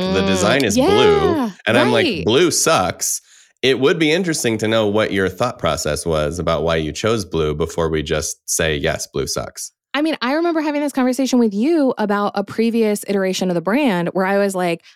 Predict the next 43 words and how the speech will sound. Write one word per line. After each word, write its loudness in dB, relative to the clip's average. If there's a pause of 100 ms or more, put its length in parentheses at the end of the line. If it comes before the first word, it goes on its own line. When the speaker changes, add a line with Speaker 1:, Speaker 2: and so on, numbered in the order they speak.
(140)
Speaker 2:
"I -2
can't -4
actually -2
look -2
at -8
these -6
colors -2
on -4
my -4
screen. -2 (240)
It 0
hurts 2
my 2
Speaker 1:
Yes, 4
Speaker 2:
eyeballs." 0
Speaker 1:
I 4
remember 0
those. 0
Speaker 2:
And 0
I -2
was -2
like, -6
"I -4
don't 0
know -2
shit -4
about -6
design. -2
I'm -2
just -6
telling -2
you -2
that -2
I -4
can't -8
look -4
at -4
this -4
'cause -6
it -2
gives 0
me -4
a, -6